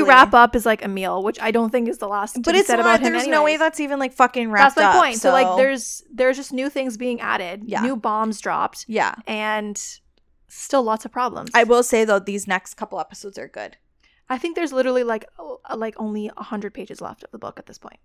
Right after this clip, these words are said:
Speaker 1: It's so exciting.
Speaker 2: 'Cause we only have two more episodes
Speaker 1: Yep.
Speaker 2: on Crescent City,
Speaker 1: Mm-hmm.
Speaker 2: the book. And then after that, we have, you're gonna explain Throne of Glass to me.
Speaker 1: Mm-hmm.
Speaker 2: And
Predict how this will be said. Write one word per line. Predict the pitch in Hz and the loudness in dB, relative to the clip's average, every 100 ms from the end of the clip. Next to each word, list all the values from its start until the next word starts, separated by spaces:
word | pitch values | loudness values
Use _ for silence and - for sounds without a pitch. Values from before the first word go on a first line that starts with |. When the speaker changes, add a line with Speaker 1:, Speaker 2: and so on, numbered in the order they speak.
| - | -8
Speaker 1:
It's | 247 - | -8 -6
so | - 185 | -4 -4
exciting. | 170 - 156 135 110 220 214 _ _ | -4 -6 -6 -6 -10 -12 -14 _ _
Speaker 2:
'Cause | - 220 | -18 -12
we | 247 | -8
only | 254 262 | -6 -2
have | 269 262 240 _ _ _ _ | 0 0 -4 _ _ _ _
two | - 269 294 302 | -10 -4 -2 -2
more | 262 247 247 - | 0 0 0 -2
episodes | 220 214 - 180 175 196 202 - - - | -10 -10 -10 -8 -8 -12 -16 -20 -20 -8
Speaker 1:
Yep. | 202 - _ - | -8 -8 _ -6
Speaker 2:
on | 220 208 208 202 196 - | -2 -2 -2 -6 -12 -14
Crescent | 202 - 202 | -16 -14 -14
City, | - - - | -16 -16 -10
Speaker 1:
Mm-hmm. | 240 220 | -8 -6
Speaker 2:
the | 202 | -8
book. | 233 - - _ _ _ _ | -10 -12 -18 _ _ _ _
And | 240 226 | -4 -2
then | |
after | 220 214 214 214 | -2 -4 -4 -4
that, | 185 - - - - _ _ _ _ - | -2 -4 -6 -14 -20 _ _ _ _ -12
we | 226 240 | -10 -8
have, | 220 185 180 180 _ - _ _ _ _ _ _ | -4 -4 -4 -6 _ -20 _ _ _ _ _ _
you're | - 233 | -10 -6
gonna | 226 233 | -4 -6
explain | 233 - 214 208 208 | -8 -8 -8 -8 -10
Throne | 214 | -10
of | 208 | -10
Glass | - 196 | -12 -14
to | - | -14
me. | 180 214 - _ - | -16 -16 -16 _ -8
Speaker 1:
Mm-hmm. | 233 226 214 285 _ _ _ _ _ _ _ | -6 -4 -6 -8 _ _ _ _ _ _ _
Speaker 2:
And | 226 214 202 190 196 | -14 -12 -12 -12 -14